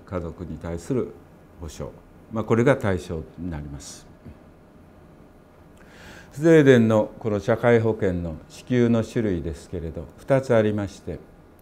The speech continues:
すべての人に、いわゆる平等に、平等にっていうのは同じ金額ということですね、を支給するもの。これは対象者すべてに同額が支給されます。具体的には、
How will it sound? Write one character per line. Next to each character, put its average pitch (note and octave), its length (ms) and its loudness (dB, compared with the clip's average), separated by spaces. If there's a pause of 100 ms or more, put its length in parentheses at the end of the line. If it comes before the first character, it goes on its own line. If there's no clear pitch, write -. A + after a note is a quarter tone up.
(760)
す - 140 -8
べ F#3+ 140 6
て D3 140 6
の A2+ 140 6
人 G#2+ 220 -2
に、 F#2+ 220 -2
い A#2+ 100 2
わ A2+ 80 6
ゆ G#2+ 80 2
る G#2 60 -4
平 D#3+ 380 8
等 C#3+ 300 6
に、 B2 260 2
平 C3+ 240 8
等 A#2+ 220 8
に A#2+ 160 6
っ - 20 4
て G#2+ 140 -2
い - 20 2
う F#2 40 0
の F2+ 160 -4
は A#2+ 140 4
同 A#2+ 160 8
じ A2 160 2
金 G2+ 280 0
額 A#2 240 0
と A#2 100 -2
い E2 120 0
う C#2 40 -10
こ D#2 140 -10
と D#2 100 -14
で C#2+ 140 -14
す - 160 -14
ね、 A#2 180 -6 (560)
を B2+ 260 2
支 - 160 -16
給 F#2+ 280 0
す - 160 -10
る F2 140 -4
も D#2+ 200 -8
の。 D#2 140 -10 (760)
こ B2 100 2
れ A2+ 100 8
は A2 80 8
対 A2+ 260 6
象 G#2+ 240 0
者 F#2+ 160 -4
す B2 120 -8
べ C3 120 2
て B2 100 -2
に G2 160 -2
同 A2+ 220 4
額 A#2 240 2
が C3 140 0
支 - 140 -12
給 F2 200 -4
さ - 140 -12
れ D#2+ 100 -8
ま D2 120 -12
す。 - 140 -20 (720)
具 G2 120 -4
体 G2 240 4
的 G2+ 180 -4
に A#2+ 160 2
は、 E2+ 120 -4